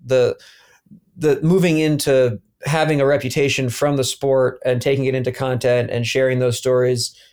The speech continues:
Um, like, you've definitely been an inspiration, and it's a, it's a short list of people who've, who've kind of achieved that, and everyone's kind of made up their own route. Um, but, but I appreciate you putting in that work and laying that foundation for, uh, for the rest of us moving,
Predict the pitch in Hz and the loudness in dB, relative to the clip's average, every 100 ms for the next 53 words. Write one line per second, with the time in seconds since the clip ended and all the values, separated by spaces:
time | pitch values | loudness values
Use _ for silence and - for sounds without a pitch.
0 | _ - 120 117 117 - 127 143 135 127 | _ -6 -4 -4 -4 -4 -2 0 2 0
1 | 127 123 120 - 123 117 123 117 113 120 | 0 -2 -2 -2 0 0 -2 -4 -4 -4
2 | 117 - 123 123 131 123 160 139 139 117 | -4 -2 0 0 -2 0 0 2 0 0
3 | 127 139 127 127 120 120 113 127 117 - | -4 -4 -2 0 0 -2 -4 -6 -6 -4
4 | 131 117 - 143 143 180 175 135 135 135 | -4 -2 -4 -4 -2 0 0 0 -2 -2
5 | 123 135 123 131 131 127 127 123 127 120 | 0 0 0 0 2 0 0 2 2 0
6 | 127 120 110 _ _ - 101 _ - 117 | 0 0 -4 _ _ -20 -20 _ -4 -2
7 | 113 - 117 135 127 139 127 123 139 - | -2 -6 -2 -2 2 2 2 0 -2 0
8 | 127 120 131 123 117 - 127 123 120 117 | 0 0 0 -2 -2 -2 0 0 0 0
9 | 123 120 123 120 123 120 117 117 123 120 | 2 0 0 -2 0 -2 -2 -2 -2 0
10 | 120 117 123 117 123 120 120 - - 123 | -2 -2 -6 -6 -2 0 0 -2 -4 -2
11 | 127 120 120 117 117 120 117 117 113 | 0 0 -2 -2 -2 -4 -4 -4 -8